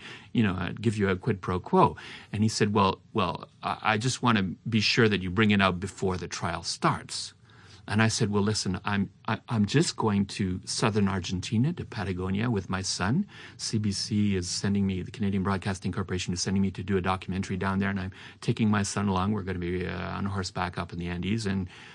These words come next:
I, I can't write the book while I'm on horseback. I just can't do that." And he was looking at me like, "Oh, shit, what can I do with this guy?"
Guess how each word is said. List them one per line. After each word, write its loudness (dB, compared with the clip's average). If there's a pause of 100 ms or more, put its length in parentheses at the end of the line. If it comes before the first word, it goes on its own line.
(140)
I, 2
I -4
can't 0
write 2
the 0
book 2 (120)
while 8
I'm 8
on 6
horseback. 0
I 2
just -4
can't -4
do 4
that." -8 (400)
And 0
he 6
was 4
looking 0
at -6
me -4
like, -4
"Oh, -8 (140)
shit, -16
what -16
can -12
I -12
do -4
with -2
this -6
guy?" -8